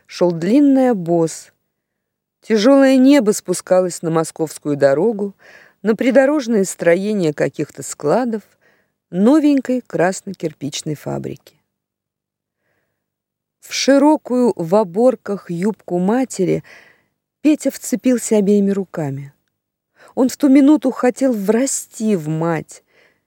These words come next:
не быть больше, соединиться с ней телесно навеки. Она простилась с Колей, с Кайзером. И тут все трое, и даже Сашенька,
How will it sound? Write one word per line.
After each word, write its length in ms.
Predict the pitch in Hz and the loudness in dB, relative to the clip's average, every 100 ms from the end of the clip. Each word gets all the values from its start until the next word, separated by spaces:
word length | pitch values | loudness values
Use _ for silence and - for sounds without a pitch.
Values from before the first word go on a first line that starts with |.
| _ _ _ _ | _ _ _ _
не 200 | 262 277 | 2 4
быть 400 | 226 247 185 151 | 4 4 2 0
больше, 600 | 143 165 147 135 - - _ _ _ _ _ | -6 -2 -2 -4 -12 -16 _ _ _ _ _
соединиться 800 | - 277 202 277 269 285 - 240 | 2 2 6 6 4 2 -4 -6
с 120 | - | 2
ней 220 | 247 254 | 4 4
телесно 580 | - 240 233 247 - 226 | 2 2 4 2 0 0
навеки. 760 | 214 233 190 190 175 - - _ _ _ _ _ _ _ _ _ _ _ _ _ _ _ | 0 0 0 -2 -2 -8 -20 _ _ _ _ _ _ _ _ _ _ _ _ _ _ _
Она 220 | 226 320 | 0 0
простилась 640 | 302 262 - - 220 214 - | 0 -2 -4 -2 0 0 -2
с 100 | - | -8
Колей, 540 | - 180 185 170 170 _ | 0 0 0 -4 -12 _
с 120 | - | -14
Кайзером. 720 | - 175 180 160 165 156 160 _ _ _ _ _ _ _ | -4 -2 -2 -4 -8 -10 -14 _ _ _ _ _ _ _
И 80 | 254 | -8
тут 220 | - 311 | 0 0
все 260 | - - 262 | 0 -2 -2
трое, 520 | - 277 302 247 175 - | 0 2 4 4 2 -4
и 80 | |
даже 360 | 196 180 240 226 | -4 -2 -2 -4
Сашенька, 760 | 208 - 220 165 - 151 - | -4 -2 -2 -2 -6 -10 -10